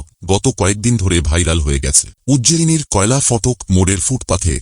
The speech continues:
বুধবার প্রকাশ্যেই চল্লিশ বছরের এক নারীকে ধর্ষণের অভিযোগ উঠেছে আঠাশ বছরের এক ব্যক্তির বিরুদ্ধে। আশ্চর্যজনকভাবে যেখানে এ ঘটনা ঘটেছে, সেটি উজ্জয়িনীর অন্যতম ব্যস্ত এলাকা। একই রাস্তায় একটি পেট্রোল পাম্প, উজ্জয়িনীর চরক হাসপাতাল ছাড়াও রয়েছে মদের দোকানও।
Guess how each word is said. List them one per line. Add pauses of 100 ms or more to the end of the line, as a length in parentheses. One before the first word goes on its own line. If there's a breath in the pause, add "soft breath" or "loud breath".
(180)
বুধবার
প্রকাশ্যেই
চল্লিশ
বছরের
এক
নারীকে
ধর্ষণের
অভিযোগ
উঠেছে (300)
আঠাশ
বছরের
এক
ব্যক্তির
বিরুদ্ধে। (140)
আশ্চর্যজনকভাবে
যেখানে (100)
এ
ঘটনা
ঘটেছে, (340)
সেটি
উজ্জয়িনীর
অন্যতম
ব্যস্ত (100)
এলাকা। (280)
একই
রাস্তায়
একটি
পেট্রোল
পাম্প, (200)
উজ্জয়িনীর
চরক
হাসপাতাল
ছাড়াও
রয়েছে
মদের
দোকানও।